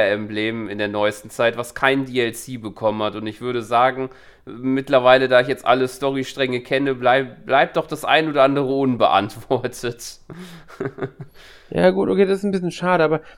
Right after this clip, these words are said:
Speaker 2: ich würd nicht ausschließen, dass noch einer kommt, weil Nintendo ist bei D L Cs manchmal auch etwas später
Speaker 1: Mhm.
Speaker 2: dran.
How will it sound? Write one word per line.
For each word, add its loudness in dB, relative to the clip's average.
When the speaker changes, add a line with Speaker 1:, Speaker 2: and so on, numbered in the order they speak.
Speaker 2:
ich -6
würd 6
nicht -4
ausschließen, 0
dass -4
noch -6
einer -2
kommt, -6
weil 2
Nintendo 0
ist -6
bei 4
D -4
L -2
Cs -6
manchmal -2
auch -8
etwas -8
später -2
Speaker 1:
Mhm. -4
Speaker 2:
dran. -8